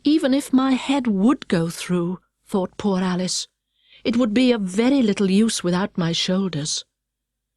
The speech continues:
Oh, how I wish I could shut up like a telescope! I think I could if only I knew how to begin. For you see, so many out-of-the-way things had happened lately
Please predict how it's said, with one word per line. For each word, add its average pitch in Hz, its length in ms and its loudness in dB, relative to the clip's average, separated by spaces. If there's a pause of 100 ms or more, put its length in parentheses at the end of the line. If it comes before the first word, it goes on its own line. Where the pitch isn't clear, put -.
(400)
Oh, 330 400 2
how 311 380 -2
I 277 160 0
wish 247 420 0
I 214 120 0
could 220 180 -2
shut - 340 -4
up 247 160 -2
like 240 180 -2
a 247 40 2
telescope! 247 680 -2 (880)
I 269 100 0
think 370 280 0
I 254 120 0 (100)
could 370 280 2
if 175 120 0
only 233 220 4
I 196 100 -2
knew 220 200 4
how 220 200 -4
to 220 100 -4
begin. 156 580 -2 (1160)
For 269 200 -2
you 262 140 4
see, 269 280 2
so 320 280 0
many 254 220 2
out-of-the-way 180 640 0
things 165 380 0
had 151 120 -4
happened 160 400 -2
lately 151 500 -2